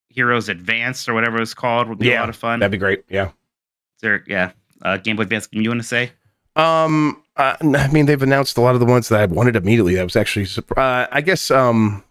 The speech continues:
Speaker 2: I, I don't, I guess I kinda want the Game Boy Advance versions of Advance Wars on there as well, uh, just
Speaker 1: Yeah.
Speaker 2: 'cause the art style is so different. That'd be nice to have those.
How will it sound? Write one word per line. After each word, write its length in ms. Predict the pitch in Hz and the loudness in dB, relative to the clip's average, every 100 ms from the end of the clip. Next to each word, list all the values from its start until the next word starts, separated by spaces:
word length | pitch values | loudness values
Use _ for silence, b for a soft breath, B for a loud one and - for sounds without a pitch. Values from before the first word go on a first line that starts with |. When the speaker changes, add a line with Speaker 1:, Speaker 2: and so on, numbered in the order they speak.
| _ _ _ _ _ _ _ _ _ _ _ _ _ - | _ _ _ _ _ _ _ _ _ _ _ _ _ -12
Speaker 2:
I, 120 | - - | -8 -2
I 140 | 156 | -2
don't, 120 | - - | -2 -2
I 100 | 196 | -2
guess 260 | 226 262 | -2 -4
I 40 | 185 | -2
kinda 200 | 196 165 | -2 0
want 220 | 131 143 | 0 0
the 60 | 135 | 0
Game 240 | 139 135 | 0 4
Boy 220 | 123 123 | 4 4
Advance 340 | 110 110 113 - | 4 0 0 0
versions 420 | 117 113 110 107 | 0 2 0 0
of 160 | 104 104 | 0 2
Advance 400 | 90 101 104 - | 0 0 -2 0
Wars 540 | 107 107 107 - - - | 4 4 2 -2 -8 -2
on 200 | 110 113 | 2 4
there 180 | 113 107 | 4 2
as 140 | - | 0
well, 380 | 98 98 113 117 | 2 2 2 0
uh, 260 | - 107 101 | 0 2 2
just 120 | 107 | -2
Speaker 1:
Yeah. 40 | 101 | -2
Speaker 2:
'cause 100 | 120 | 0
the 80 | |
art 140 | 104 104 | 0 0
style 280 | - 110 104 | -2 0 0
is 80 | - | 0
so 120 | 107 | 0
different. 360 | 98 104 107 | 0 0 2
That'd 120 | 104 101 | 2 0
be 60 | |
nice 140 | 92 92 | -2 -2
to 80 | 92 | -4
have 160 | 90 | -4
those. 320 | 82 87 90 | -2 -2 -2